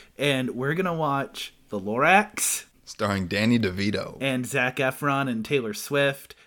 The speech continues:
Speaker 1: I'm really looking forward to it. But, like always, if, uh, movie talks aren't your thing, we're gonna skip ahead, and that time code is as you hear now.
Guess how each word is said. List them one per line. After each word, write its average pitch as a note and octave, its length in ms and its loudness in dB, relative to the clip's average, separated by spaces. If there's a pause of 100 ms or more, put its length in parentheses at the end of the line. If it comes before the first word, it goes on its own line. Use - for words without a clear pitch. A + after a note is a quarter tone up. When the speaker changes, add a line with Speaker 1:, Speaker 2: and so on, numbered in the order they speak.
(280)
Speaker 1:
I'm F#3 500 6 (140)
really C#3 320 2
looking B2 320 -4
forward F#2+ 400 -8
to F2+ 160 -10
it. C#2 200 -14 (420)
But, C#3+ 380 2 (200)
like D#3+ 220 0
always, E3 580 2 (140)
if, B2+ 460 -2 (520)
uh, A#2+ 240 0
movie D#3 260 0
talks D3+ 400 2
aren't B2+ 220 -2
your B2 100 -4
thing, C#3 500 -2 (280)
we're C3+ 160 -2
gonna B2+ 200 -2
skip - 280 -8
ahead, A#2+ 500 -2 (220)
and G#2+ 440 -4
that B2 180 -4
time A#2+ 280 -4
code A#2 420 -6
is G2+ 480 -6
as G#2+ 400 -6
you G2+ 480 -6 (140)
hear G2 380 -10
now. C#3 480 -8